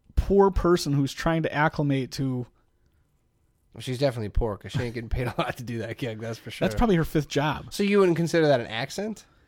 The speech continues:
Speaker 1: Uh, no, I would consider her, that's
Speaker 2: Should we
Speaker 1: her
Speaker 2: say everyone
Speaker 1: attempting
Speaker 2: that
Speaker 1: to
Speaker 2: doesn't
Speaker 1: speak
Speaker 2: speak
Speaker 1: English.
Speaker 2: the Queen's English?
Speaker 1: Imagine if you
Speaker 2: It's
Speaker 1: went
Speaker 2: not
Speaker 1: to
Speaker 2: their accent, it's just that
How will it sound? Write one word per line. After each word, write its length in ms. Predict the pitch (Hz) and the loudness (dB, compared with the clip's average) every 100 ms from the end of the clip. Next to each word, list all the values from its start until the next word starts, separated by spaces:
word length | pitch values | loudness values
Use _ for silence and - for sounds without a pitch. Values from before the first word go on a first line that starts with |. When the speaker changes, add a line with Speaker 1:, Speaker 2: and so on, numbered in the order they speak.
| _ _ _ _ _ _ - | _ _ _ _ _ _ 0
Speaker 1:
Uh, 300 | 117 120 123 | 4 4 2
no, 320 | 123 143 170 | 2 4 4
I 120 | 120 131 | 2 -2
would 120 | 131 | 0
consider 460 | 143 135 151 143 | 0 2 2 4
her, 240 | 127 143 135 - | 4 2 0 0
that's 220 | 139 - | 0 2
Speaker 2:
Should 100 | 196 | 4
we 20 | |
Speaker 1:
her 40 | 151 220 | 6 8
Speaker 2:
say 40 | |
everyone 60 | 190 208 208 | 8 8 8
Speaker 1:
attempting 40 | |
Speaker 2:
that 80 | 196 | 8
Speaker 1:
to 40 | |
Speaker 2:
doesn't 120 | 170 175 160 | 6 8 6
Speaker 1:
speak 20 | |
Speaker 2:
speak 80 | 160 196 170 | 6 6 6
Speaker 1:
English. 200 | 123 156 | 4 0
Speaker 2:
the 60 | - | 2
Queen's 300 | 165 165 147 | 4 4 2
English? 460 | 147 147 165 160 | 0 2 2 2
Speaker 1:
Imagine 380 | 175 220 254 233 | 2 4 4 2
if 120 | 220 156 | 0 2
you 120 | 185 | 0
Speaker 2:
It's 80 | 214 | 6
Speaker 1:
went 60 | |
Speaker 2:
not 160 | 196 185 | 8 8
Speaker 1:
to 40 | |
Speaker 2:
their 140 | 180 175 | 6 6
accent, 400 | 156 160 180 170 | 6 4 2 0
it's 160 | 143 | 0
just 180 | - 147 | -2 0
that 140 | 156 | -2